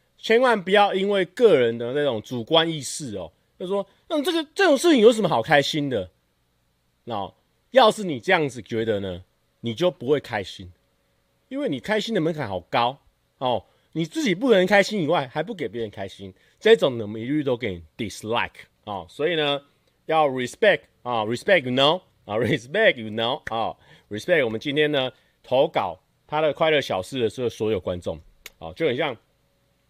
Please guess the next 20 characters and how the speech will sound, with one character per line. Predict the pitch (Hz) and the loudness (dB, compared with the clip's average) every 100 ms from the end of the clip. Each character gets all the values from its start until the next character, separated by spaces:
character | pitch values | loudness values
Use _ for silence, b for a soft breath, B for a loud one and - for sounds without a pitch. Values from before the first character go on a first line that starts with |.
| _ _ _ _ _ | _ _ _ _ _
很 | 113 120 | -10 -2
多 | 151 170 - b b b | 0 0 -6 b b b
观 | - 170 165 | 2 2 4
众 | 180 143 | 2 0
呢， | 123 | -2
有 | 110 113 | -2 -2
一 | |
些 | 123 147 | 0 0
新 | - 180 170 | -2 -6 -6
朋 | 135 | -4
友 | 147 113 | -2 -2
啊， | 92 92 | -2 -4
他 | 151 | -4
们 | 135 | 0
在 | 160 | 2
我 | 127 | 2
们 | 101 | 0
的 | 101 | -4
那 | 120 | -4
个 | 139 120 113 110 107 | 0 2 4 4 0